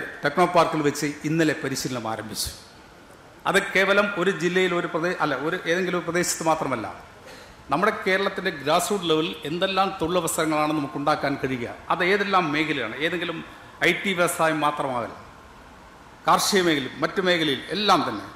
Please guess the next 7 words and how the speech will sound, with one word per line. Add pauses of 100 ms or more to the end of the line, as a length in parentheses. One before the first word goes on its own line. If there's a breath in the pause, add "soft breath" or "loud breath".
(300)
കൂടുതൽ (100)
തൊഴിൽ
സാധ്യത
കണ്ടെത്താൻ
വേണ്ടിയുള്ള (220)
ഇടപെടൽ
നടത്തണം